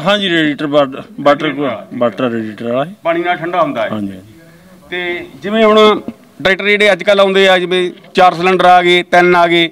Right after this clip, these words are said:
Speaker 2: ਇਹ ਇੱਕ ਸਿਲੰਡਰ ਆ ਨਾ, ਇਹਦੀ ਫਿਰ ਡੀਜ਼ਲ ਦੀ ਖਪਤ ਵੀ ਬਹੁਤ ਘੱਟ ਹੁੰਦੀ ਹੋਊ?
Speaker 1: ਡੀਜ਼ਲ ਦੀ ਖਪਤ ਬਹੁਤ ਘੱਟ ਸੀ ਇਹਦੀ ਖ-, ਤੇ ਹੋਰ ਖਰਚੇ ਵੀ ਇਹਦੇ repair ਨਹੀਂ ਸੀ ਕੱਢਦੇ ਹੁੰਦੇ ਇਹ।
Speaker 2: ਹਾਂਜੀ।
Speaker 1: ਬਿਲਕੁਲ ਹੀ।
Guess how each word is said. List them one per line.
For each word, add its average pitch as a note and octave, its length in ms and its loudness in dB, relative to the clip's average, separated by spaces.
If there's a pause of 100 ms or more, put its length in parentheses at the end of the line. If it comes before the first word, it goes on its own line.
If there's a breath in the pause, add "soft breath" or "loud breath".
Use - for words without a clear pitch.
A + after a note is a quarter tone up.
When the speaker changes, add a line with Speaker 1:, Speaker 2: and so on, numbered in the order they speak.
Speaker 2:
ਇਹ G3+ 140 2
ਇੱਕ F#3 120 -4
ਸਿਲੰਡਰ E3 320 0
ਆ C#3 120 4
ਨਾ, D#3+ 160 -2 (400 loud breath)
ਇਹਦੀ G#3+ 180 2
ਫਿਰ G#3+ 260 4
ਡੀਜ਼ਲ E3+ 320 0
ਦੀ G3+ 100 -2
ਖਪਤ F#3 280 0
ਵੀ F#3 60 -10
ਬਹੁਤ A3 280 -2
ਘੱਟ - 100 2
ਹੁੰਦੀ F3 240 2
ਹੋਊ? F3 200 4
Speaker 1:
ਡੀਜ਼ਲ E3 380 -16
ਦੀ G3+ 100 -18
ਖਪਤ E3 340 -4
ਬਹੁਤ G3 340 -2
ਘੱਟ F#3 160 0
ਸੀ D#3+ 160 -12
ਇਹਦੀ G3+ 240 -4
ਖ-, D#3+ 340 -2 (500 loud breath)
ਤੇ E3+ 120 2 (640)
ਹੋਰ G3 200 4
ਖਰਚੇ G#3 400 -2
ਵੀ G#3 140 -4
ਇਹਦੇ G3 400 0 (400 soft breath)
repair F#3+ 360 2
ਨਹੀਂ A3+ 120 -4
ਸੀ F#3+ 120 -4
ਕੱਢਦੇ F#3+ 300 -2
ਹੁੰਦੇ D3 280 0
ਇਹ। A#2+ 180 -4 (220)
Speaker 2:
ਹਾਂਜੀ। A#2+ 240 -16 (220)
Speaker 1:
ਬਿਲਕੁਲ D3+ 380 0
ਹੀ। A3+ 140 2